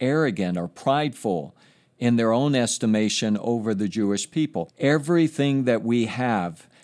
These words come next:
as believers, wherever you come from in the nations, is coming from the Jewish people. And, and I'll say it one more time. This is a Jewish faith from the Jewish Messiah,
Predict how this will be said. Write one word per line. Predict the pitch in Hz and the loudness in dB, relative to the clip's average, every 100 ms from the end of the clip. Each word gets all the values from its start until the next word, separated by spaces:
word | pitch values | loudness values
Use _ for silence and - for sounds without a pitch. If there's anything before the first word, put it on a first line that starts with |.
| _ | _
as | - 117 - | -2 0 0
believers, | 127 113 120 113 90 85 - - | 0 2 2 0 -2 -6 -8 -10
wherever | 107 117 113 135 143 143 | -4 0 0 2 0 2
you | 160 143 143 | 0 2 0
come | - 143 135 | 0 -2 -2
from | - 92 80 - - _ _ _ | -2 -4 -4 -10 -18 _ _ _
in | 120 127 | 0 4
the | 123 | 4
nations, | 120 123 117 - 82 - - _ _ - | 4 2 0 -4 -6 -8 -14 _ _ -4
is | 110 - | -2 -2
coming | - 160 143 110 92 | -2 0 2 0 -2
from | - 117 | 0 0
the | 113 | 2
Jewish | 98 113 110 104 - | 0 0 0 -2 -4
people. | 120 101 92 90 | -4 -4 -6 -6
And, | 98 - | -6 -6
and | 107 107 | -2 0
I'll | 110 | 2
say | 104 - 117 | 2 2 2
it | 92 | 2
one | 107 123 | 0 0
more | 131 127 | 0 0
time. | - 117 90 82 - | -2 -2 -2 -6 -4
This | 123 123 131 | 0 2 0
is | 107 | 0
a | 113 | 0
Jewish | 87 113 131 131 - | 0 2 2 2 -2
faith | - 117 87 - | 0 0 -2 -8
from | - - 117 107 | -20 -8 -2 0
the | 95 | 0
Jewish | 90 117 131 120 - | 0 2 2 0 -2
Messiah, | 113 - 113 107 87 82 | -2 0 0 0 -2 -8